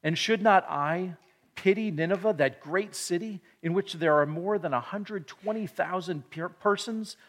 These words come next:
who do not know their right hand from their left,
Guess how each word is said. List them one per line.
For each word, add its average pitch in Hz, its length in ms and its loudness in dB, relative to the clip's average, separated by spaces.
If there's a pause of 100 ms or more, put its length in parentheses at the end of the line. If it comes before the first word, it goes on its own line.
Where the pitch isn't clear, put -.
(120)
who 185 160 -2
do 196 220 -4
not 240 320 0
know 160 260 4
their 139 220 2
right 165 300 2
hand 156 340 -4
from 147 300 -4
their 139 180 -4
left, 147 560 -4